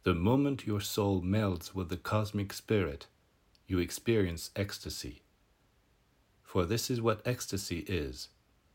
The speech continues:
a bolt of lightning that occurs when the human soul unites with the Divine Spirit.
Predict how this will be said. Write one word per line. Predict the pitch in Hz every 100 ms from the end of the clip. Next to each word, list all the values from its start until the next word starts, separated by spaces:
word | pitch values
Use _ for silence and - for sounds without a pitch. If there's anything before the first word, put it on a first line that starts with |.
| _
a | 90
bolt | 82 95 107 113 -
of | 104 92
lightning | 104 95 - 85 80 85
that | 87 -
occurs | 95 - 107 92 87
when | 90 85
the |
human | 90 - 107 101
soul | 95 - 107 95 85
unites | 82 90 90 101 101 95 -
with | 92
the | 78
Divine | 76 82 92 87 85
Spirit. | - 98 87 69 -